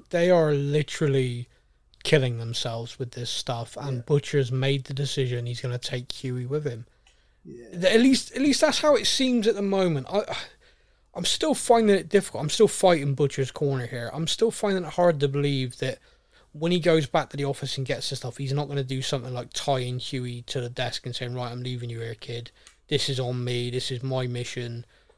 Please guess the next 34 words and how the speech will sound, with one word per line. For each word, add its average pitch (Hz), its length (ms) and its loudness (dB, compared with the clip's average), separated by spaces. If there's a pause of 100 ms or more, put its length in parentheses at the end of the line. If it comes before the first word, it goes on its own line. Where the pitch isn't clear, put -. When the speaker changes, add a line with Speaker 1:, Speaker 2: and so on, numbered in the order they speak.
(140)
Speaker 1:
I'm 135 180 -2
gonna 127 160 -4
go 123 180 -6
finish 123 360 -6
it. 123 100 -10
This 127 160 -6
stuff's - 340 -2
killing 123 340 -4
us. - 360 -8 (680)
Uh, 127 260 -6
you 147 100 0
know, 131 120 -2
I'm 131 100 -2
fine 160 380 4
with 139 160 4
it 139 160 0
killing 131 320 -2
me. 123 220 -4
I'm 123 180 -6
not 139 200 -2
letting 127 220 -6
it 127 140 -14
kill 123 240 -4
you." 113 200 -10
Do 110 140 -10
you - 20 -2
know 175 100 2
what 175 60 0
I 175 40 0
mean? 180 220 2
That 160 180 -4
sort 170 280 -4
of 151 60 -14
thing. 202 340 2